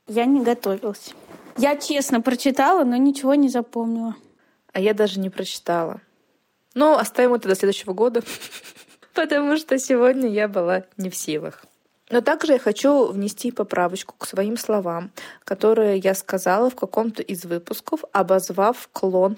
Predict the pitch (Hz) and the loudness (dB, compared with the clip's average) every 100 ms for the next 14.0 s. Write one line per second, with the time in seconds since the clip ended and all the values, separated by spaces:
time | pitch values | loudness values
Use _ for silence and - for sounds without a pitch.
0 | - 190 175 180 175 180 - 175 170 - | -6 -6 -4 -2 -4 -6 -4 -2 -2 -2
1 | 165 165 208 _ - 226 254 254 208 240 | -4 -6 -10 _ -6 -4 -2 0 0 0
2 | 220 - 190 196 202 190 160 151 196 - | 0 -2 0 2 2 2 0 -2 -6 -8
3 | - 214 190 185 185 214 202 170 - 220 | -14 -8 -2 -2 0 0 0 -6 -4 -2
4 | 285 302 - 190 - 185 175 180 175 247 | -2 -4 -4 -6 -2 -2 -2 -6 -2 0
5 | 294 - 190 196 196 180 175 165 175 180 | 0 -2 -4 -2 -2 -2 -6 -4 -2 -4
6 | - 180 175 175 175 - 311 - 180 - | -4 -4 -4 -4 -4 -4 -2 -2 -4 -6
7 | 175 - - 226 320 214 - 170 175 226 | -10 -8 -6 -4 -4 -6 -4 -4 -2 -2
8 | 254 320 254 226 165 160 165 185 208 190 | -2 -2 -4 -4 -12 -12 -8 -2 0 0
9 | 175 175 - 175 165 165 185 170 165 165 | -2 -6 -4 -2 -2 0 -2 -2 -6 -4
10 | 170 262 440 415 - 190 180 - - 190 | -4 0 0 0 -2 -4 -6 -8 -6 0
11 | 202 185 170 180 - 180 185 180 175 - | 0 0 -4 -6 -6 -6 -4 -4 -8 -10
12 | 175 180 190 339 370 285 269 240 233 - | -10 -8 -4 -2 0 2 2 2 -2 -18
13 | - - 180 185 180 180 180 233 311 | -12 -8 -2 -2 0 0 0 -2 -2